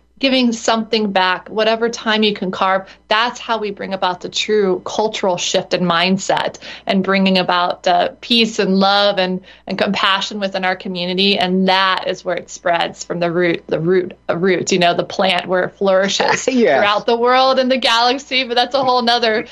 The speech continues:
Speaker 1: I'm, like, really, really excited to learn more about quantum physics and science in the future.
Speaker 2: Oh.
Speaker 1: First and foremost, we got to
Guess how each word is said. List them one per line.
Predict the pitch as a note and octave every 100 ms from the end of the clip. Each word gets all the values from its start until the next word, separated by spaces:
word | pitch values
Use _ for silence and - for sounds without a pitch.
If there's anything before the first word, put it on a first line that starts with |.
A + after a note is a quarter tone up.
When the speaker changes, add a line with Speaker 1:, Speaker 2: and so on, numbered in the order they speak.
| - -
Speaker 1:
I'm, | A#3 B3
like, | A#3 G#3+ G#3+
really, | G#3 A3+ A3+ G3+ G3 - - -
really | G3+ A3+ G#3+ G3+ G3+
excited | - G3+ - G3+ G3 G3
to |
learn | F#3 F#3+ F#3
more | F#3 F#3
about | F3 F#3 -
quantum | F#3+ F#3 F#3 F#3
physics | - F#3 F#3 F#3 -
and | F3+ -
science | F3+ F3+ F3+ G3
in |
the | F#3
future. | - F3 E3+
Speaker 2:
Oh. | G3+ G#3+ G#4+
Speaker 1:
First | G#4 F#4+
and | F4 D#4+
foremost, | C#4+ C#4 B3+ A#3+ A#3+ -
we | A3
got | G#3+ G3+ -
to | G#3+ G#3 G3+